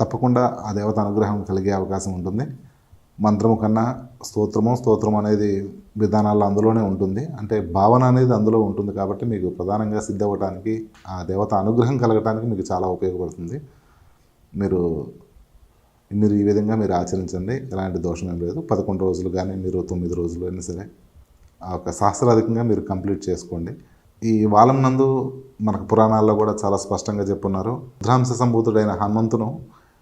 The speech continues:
పార్వతీదేవి వాల రూపంలో తన పూర్తి శక్తిని వాలమునందు నిక్షిప్తం చేసిందనేసి పురాణ ప్రకారం చెప్తూ, తెలుపుతూ ఉంది. So,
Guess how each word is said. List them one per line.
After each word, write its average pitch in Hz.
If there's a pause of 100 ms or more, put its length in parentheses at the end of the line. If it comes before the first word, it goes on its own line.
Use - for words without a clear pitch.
(340)
పార్వతీదేవి 110 (160)
వాల 104
రూపంలో 117
తన 104 (160)
పూర్తి 117
శక్తిని 110
వాలమునందు 107
నిక్షిప్తం 98
చేసిందనేసి 92 (800)
పురాణ 110
ప్రకారం 98
చెప్తూ, 92
తెలుపుతూ 92
ఉంది. 87 (1400)
So, 120